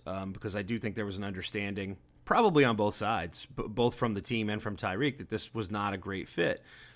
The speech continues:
Um, and so knowing that and knowing what the health situation is, I think it's pretty clear that he is not a, a long-term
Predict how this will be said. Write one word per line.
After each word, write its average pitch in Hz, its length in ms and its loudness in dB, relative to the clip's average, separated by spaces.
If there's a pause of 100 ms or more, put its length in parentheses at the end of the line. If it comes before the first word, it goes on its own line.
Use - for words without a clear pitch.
(140)
Um, 117 460 2
and 123 160 -2
so 135 500 6 (640)
knowing 160 440 8
that 135 360 6
and 120 180 2
knowing 127 400 4
what 117 140 0
the 110 100 -4
health 127 200 2
situation 110 560 -2
is, 110 200 0
I 113 60 -2
think 120 140 -4
it's 110 100 -8
pretty 123 220 0
clear 143 360 2
that 110 180 0
he 139 200 2
is 120 140 -2
not 131 180 4
a, 113 180 2
a 107 60 0
long-term 113 880 2